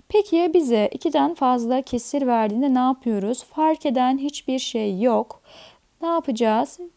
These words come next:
Bildiğimiz gibi ya payda eşitleriz, toplarız. Sonra çıkarmayı yaparız ya da birleşik kesre çevirerek sonra payda işlemini,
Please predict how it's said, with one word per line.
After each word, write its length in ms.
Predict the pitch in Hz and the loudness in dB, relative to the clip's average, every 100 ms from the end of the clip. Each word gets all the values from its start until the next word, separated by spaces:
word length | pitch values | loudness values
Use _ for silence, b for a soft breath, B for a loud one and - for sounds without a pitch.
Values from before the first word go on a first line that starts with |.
| _ 320 | _ 2
Bildiğimiz 500 | 320 302 330 330 269 | 4 4 2 0 0
gibi 300 | 240 254 302 | 0 2 4
ya 240 | 269 277 - _ _ _ _ _ _ _ _ - - | 4 2 -6 _ _ _ _ _ _ _ _ -20 -4
payda 360 | 262 247 240 302 | 2 2 2 0
eşitleriz, 720 | 320 - - 285 277 294 - _ | 0 -2 0 0 0 -2 -8 _
toplarız. 720 | - 214 220 202 202 262 - - B B B B _ _ | -6 -4 0 0 0 -2 -8 -14 B B B B _ _
Sonra 340 | - 302 254 | 0 4 4
çıkarmayı 580 | 233 - 220 214 220 269 | 2 -2 0 2 2 4
yaparız 480 | 285 285 285 294 - | 4 4 2 2 0
ya 240 | 285 330 277 | 0 2 2
da 140 | 240 | 2
birleşik 400 | 277 294 - - | 0 -2 -4 -2
kesre 460 | 262 240 - 254 254 330 - _ | 0 0 0 -4 -4 -12 -14 _
çevirerek 640 | - 269 247 240 247 - - _ | -2 4 4 4 2 -4 -18 _
sonra 400 | - - 302 247 | -10 2 4 4
payda 340 | 247 240 226 | 2 2 2
işlemini, 600 | 233 - 226 214 247 285 | -2 -2 -4 -2 -2 -4